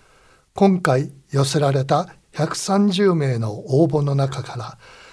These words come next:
十名の方の作品をご本人に登場いただき、今週と来週の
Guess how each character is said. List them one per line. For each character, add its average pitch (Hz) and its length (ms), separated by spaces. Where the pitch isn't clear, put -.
十 196 320
名 156 180
の 123 220
方 131 260
の 143 300
作 151 340
品 139 320
を 127 220
ご 160 160
本 196 320
人 131 240
に 175 320
登 151 280
場 143 240
い 139 100
た 135 140
だ 127 140
き、 180 380
今 160 240
週 156 320
と 165 260
来 147 260
週 151 340
の 151 220